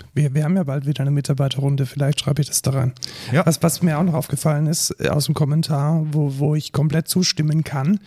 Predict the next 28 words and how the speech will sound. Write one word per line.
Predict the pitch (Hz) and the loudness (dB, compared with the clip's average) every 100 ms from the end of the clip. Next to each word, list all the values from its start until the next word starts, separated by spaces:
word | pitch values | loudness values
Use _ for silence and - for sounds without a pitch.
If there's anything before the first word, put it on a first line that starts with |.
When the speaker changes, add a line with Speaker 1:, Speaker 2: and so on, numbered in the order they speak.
| - - - - | -16 -20 -20 -14
Speaker 1:
Google | - 170 156 185 170 | -2 0 2 0 0
ist | - 160 - | -2 -2 0
halt | 160 151 - - | 0 0 -4 -2
einfach | 147 156 - 156 143 - | 0 0 0 0 -2 -2
besser | - 151 - 143 | -2 0 0 0
bei | 151 143 | 0 -2
Free | - 143 151 | -2 -2 0
and | 147 | 0
Open | 147 - - | -2 -2 -2
Software | 147 - 147 147 82 | -2 -2 -2 0 0
als | 135 - - | -2 -2 -2
jetzt | 143 - - - | 0 0 -2 -2
Facebook | - 151 147 - - 147 - - - | -2 -2 -2 -4 -2 -2 -2 -10 -4
und | 160 147 139 | -2 0 -2
Apple. | - - - - - - - _ - | -4 -2 -4 -6 -20 -20 -20 _ -4
Das | 135 | -2
muss | 139 143 | 2 2
man | 139 | 2
Speaker 2:
Wollen, | |
Speaker 1:
definitiv | 139 131 | 2 2
Speaker 2:
wollen | 131 | 2
wir | 131 | 2
es | 147 | 2
eigentlich | 131 139 | 2 2
Speaker 1:
sagen. | 139 | 2
Speaker 2:
richtig | 135 - 175 | 0 0 0
stellen | - 165 175 180 | 0 0 2 0
oder | 113 113 113 113 | -2 0 0 0